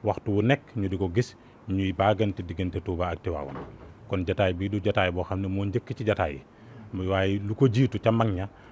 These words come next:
doon nañ ko tàmbali ba ci sa wayjur ñu xam ko lool, tàmbale ko ci nekk Cheikh Mahamadou Moustapha, mu tàmbalee foofa di ñëw Touba, di si, di si, di, di fa siyaar si,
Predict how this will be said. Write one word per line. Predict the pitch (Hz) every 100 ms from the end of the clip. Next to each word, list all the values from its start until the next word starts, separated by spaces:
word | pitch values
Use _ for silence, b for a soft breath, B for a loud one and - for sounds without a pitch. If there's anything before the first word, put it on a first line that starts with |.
| B
doon | 98 98
nañ | 101
ko | 95
tàmbali | 98 95 92 90 117
ba | 95 101
ci | 107
sa | 110
wayjur | 107 107 110
ñu | 110 92
xam | - 95
ko | 98
lool, | 104 147 -
tàmbale | 98 98 98
ko | 107
ci | 127
nekk | 127 143 120
Cheikh | - 107
Mahamadou | 98 98 92
Moustapha, | 95 92 98 104 95 90 B B B B
mu | 92
tàmbalee | - 107 107 107
foofa | 98 107 131 131 B B B
di | 98
ñëw | 104 101
Touba, | 104 104 98 101 127 B B B -
di | 95 98
si, | - 101
di | 101
si, | - 113
di, | 101 104
di | 101
fa | 107
siyaar | - 113 104
si, | 98 117